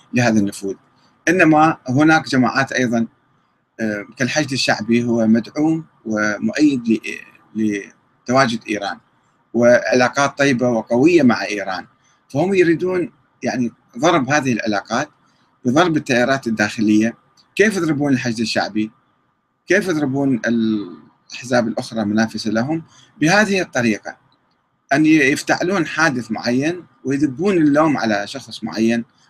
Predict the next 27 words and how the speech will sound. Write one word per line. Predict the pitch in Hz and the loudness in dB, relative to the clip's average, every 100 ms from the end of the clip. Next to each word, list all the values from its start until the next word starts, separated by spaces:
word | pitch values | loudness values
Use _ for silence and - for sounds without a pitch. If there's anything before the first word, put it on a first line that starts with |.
| - | -4
أو | 131 | -2
حزب | 139 127 113 | -2 -2 0
معين | 110 110 117 120 | 0 -2 -2 -4
أو | - 107 | -4 -8
بلد | 104 127 117 | -2 -2 0
معين، | 107 85 131 160 180 - _ _ - | -2 -2 -2 -2 -4 -10 _ _ -6
وبالتالي | 139 151 165 175 175 | -6 -2 0 4 4
يحركون | 147 143 135 - 156 156 | 2 -2 -6 -6 -4 -4
الجماهير | 110 113 110 107 143 143 - _ _ | -2 0 0 0 -4 -10 -14 _ _
بإعلامهم | - 170 160 160 156 131 131 131 | 2 4 4 4 4 2 2 2
وب-، | 120 104 113 110 113 _ _ _ _ _ | 0 0 -2 -2 -4 _ _ _ _ _
آه، | 107 107 104 104 104 101 - | -6 -4 -4 -6 -10 -12 -10
أحزابهم | - 127 131 113 113 | -10 0 2 2 -2
وبرجالهم. | 107 104 104 104 107 98 - - _ _ _ _ _ _ _ _ _ _ _ _ _ _ _ | -2 -4 -6 -2 -2 -4 -14 -20 _ _ _ _ _ _ _ _ _ _ _ _ _ _ _
وإن | 135 135 135 123 - | 0 2 2 0 -4
شاء | 160 208 | 0 0
الله | 214 202 | 2 0
ما | 208 | 0
يحدث | 196 147 | 0 -4
سوء | - - 117 - - | -12 0 0 0 -2
لأحد، | 113 110 - - 127 - - | -2 -2 -4 -6 -10 -12 -4
لا | 127 | -2
للسيد | 127 - 113 110 | -2 -2 -2 -2
مقتدى | 113 110 104 | -4 -8 -12
الصدر | 104 123 127 107 | -10 -8 -8 -6
ولا | 104 104 90 | -6 -6 -8
لغيره، | 95 117 131 120 | -6 -2 -2 -4